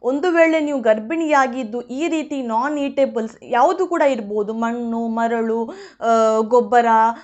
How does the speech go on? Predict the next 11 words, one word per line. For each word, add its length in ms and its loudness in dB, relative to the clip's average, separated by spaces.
ಅಥವಾ 340 0
ಇದ್ದಿಲು, 500 -2
ಚಾರ್ಕೋಲ್ 540 0
ಅಂತ 220 -4
ಹೇಳ್ತೇವೆ, 960 -6
ಆ, 160 -2
ಮರದ 380 4
ತುಂಡು, 500 -2
ಈ 180 0
ರೀತಿ 220 0
ಎಲ್ಲ 260 2